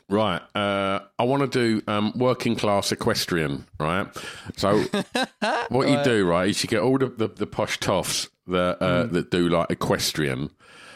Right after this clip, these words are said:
Speaker 1: uh,
Speaker 2: Yeah.
Speaker 1: where they'll just kinda do that little trot thing around the, the thing.
Speaker 2: Yeah.
Speaker 1: Uh, you know, and, and they're all dressed to the nines. Probably at weekends they go around on them horses,
Speaker 2: Yeah.
Speaker 1: killing foxes.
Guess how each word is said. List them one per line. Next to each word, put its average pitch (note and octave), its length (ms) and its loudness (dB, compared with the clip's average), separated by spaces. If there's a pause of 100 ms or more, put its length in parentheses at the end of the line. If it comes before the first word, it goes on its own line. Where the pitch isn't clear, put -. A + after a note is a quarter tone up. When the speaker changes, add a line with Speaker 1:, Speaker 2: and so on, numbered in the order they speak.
(160)
Speaker 1:
uh, F2 60 -4
Speaker 2:
Yeah. E2 400 0
Speaker 1:
where F2+ 260 0
they'll F2+ 260 2
just - 220 -4
kinda E2+ 240 -2
do F2 180 0
that E2 220 -2
little F2 160 -2
trot - 360 -2
thing D#2 240 -2
around D#2 380 0
the, D#2 140 -2 (120)
the E2+ 80 -2
thing. D#2 440 -2 (240)
Speaker 2:
Yeah. C3+ 260 -2
Speaker 1:
Uh, D#2+ 580 -2 (140)
you F2 120 -4
know, D2+ 200 -2
and, D#2 240 -2
and D#2 120 -4
they're E2+ 140 0
all E2+ 140 0 (120)
dressed - 260 -4
to D#2+ 80 -6
the D#2 120 -2
nines. D#2 400 -2
Probably F2+ 300 -2
at D2 100 0
weekends D#2 440 -2
they D2+ 80 0
go D#2 160 -4
around D2+ 280 -2
on D2 60 -2
them D2 100 -2
horses, D2+ 460 -2
Speaker 2:
Yeah. C#3 80 -4
Speaker 1:
killing D#2 220 -2
foxes. D2+ 520 -2